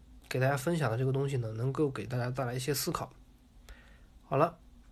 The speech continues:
今天我们第二部分就讲完了，这些都是从现实生活中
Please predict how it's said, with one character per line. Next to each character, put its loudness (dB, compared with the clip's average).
今 -2
天 2
我 2
们 -4
第 2
二 6
部 0
分 -2
就 0
讲 0
完 -4
了， -6
这 -4
些 2
都 2
是 0
从 0
现 2
实 0
生 -2
活 2
中 -4